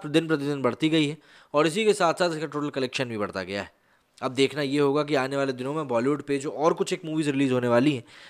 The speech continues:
क्या वो अपना बंटा निकाल पाएंगी या फिर उनका भी ऐसे ही बंटाधार हो जाएगा, क्योंकि इस, ये समय, इस समय बॉलीवुड के लिए बहुत नेगेटिव समय है।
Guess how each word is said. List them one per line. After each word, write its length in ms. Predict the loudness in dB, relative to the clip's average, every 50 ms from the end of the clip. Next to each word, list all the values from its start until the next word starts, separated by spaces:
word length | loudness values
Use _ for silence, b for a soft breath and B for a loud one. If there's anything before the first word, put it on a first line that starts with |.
| B B 4
क्या 120 | 6 6
वो 220 | 8 8 8 8 8
अपना 180 | 8 8 6
बंटा 260 | 4 4 4 4 2 2
निकाल 260 | 4 4 4 4 4
पाएंगी 340 | 4 2 2 2 2 4 4
या 60 | 4
फिर 120 | 4 4 2
उनका 220 | 2 2 4 4
भी 140 | 6 6 6
ऐसे 180 | 4 4 2
ही 80 | 2 2
बंटाधार 400 | 2 0 -2 -2 -2 0 0 0
हो 80 | 0 0
जाएगा, 300 | 0 0 0 0 -2 -4
क्योंकि 240 | -8 -6 -4 -2
इस, 240 | 0 0 -2 -4 -2 4
ये 140 | 6 6 6
समय, 300 | 6 4 2 2 2 0
इस 100 | 0 0
समय 320 | -2 -2 0 0 0 -2 -2 B B B B B B B 0
बॉलीवुड 400 | 6 8 10 10 12 10 10 8
के 140 | 6 4 4
लिए 120 | 4 4 4
बहुत 220 | 4 2 2 0
नेगेटिव 340 | -2 -4 -2 0 0 0 0
समय 220 | 0 0 0 0
है। 120 | -2 -4